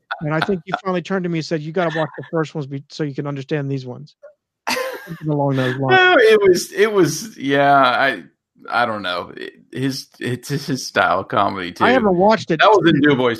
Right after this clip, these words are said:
Speaker 2: too, wasn't it?
Speaker 1: Yeah, it was in Du Bois.
Speaker 2: Yeah. I do remember seeing that one over there.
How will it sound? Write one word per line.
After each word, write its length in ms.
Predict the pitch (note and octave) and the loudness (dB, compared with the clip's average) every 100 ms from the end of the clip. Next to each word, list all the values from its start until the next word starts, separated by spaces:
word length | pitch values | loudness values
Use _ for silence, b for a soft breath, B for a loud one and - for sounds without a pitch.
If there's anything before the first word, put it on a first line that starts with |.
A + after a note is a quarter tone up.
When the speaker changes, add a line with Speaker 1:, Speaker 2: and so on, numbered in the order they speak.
| - | -4
Speaker 2:
too, 100 | D3+ A#2+ | -2 0
wasn't 360 | B2+ A2 F#2+ | 0 -2 -8
it? 140 | F#2 - | -16 -10
Speaker 1:
Yeah, 200 | D3+ D3 | -8 -6
it 80 | D3+ | -4
was 160 | D#3+ D#3 | -2 0
in 60 | |
Du 120 | D#3 D3 | 0 -2
Bois. 160 | C3 | -2
Speaker 2:
Yeah. 60 | B2 F#2+ - _ _ _ _ _ _ _ - | -6 -8 -10 _ _ _ _ _ _ _ -8
I 60 | |
do 140 | A#2+ B2+ | -2 -2
remember 240 | G#2 G2 | -2 -8
seeing 300 | - A2 G2 | -6 -4 -2
that 200 | F#2 E2 | -4 -4
one 320 | F#2+ F#2+ F2 _ _ _ _ _ | -6 -8 -12 _ _ _ _ _
over 220 | A2 G#2 | 2 2
there. 400 | G2+ G2 F2+ F2 | 2 2 2 -2